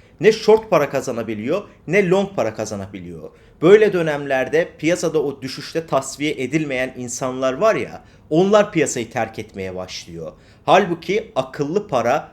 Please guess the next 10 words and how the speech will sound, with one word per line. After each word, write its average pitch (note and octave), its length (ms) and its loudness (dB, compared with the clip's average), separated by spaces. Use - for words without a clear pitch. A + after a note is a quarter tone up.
smart D3 520 0
money A#2+ 260 -4
dediğimiz G2+ 520 -10
kurumsal A#2+ 560 -2
para C3+ 380 -2
bu G3 100 -2
tarz C3+ 260 4
dönemlerde G#2+ 600 -4
içeriye G2 420 -10
giriyor G#2+ 400 -4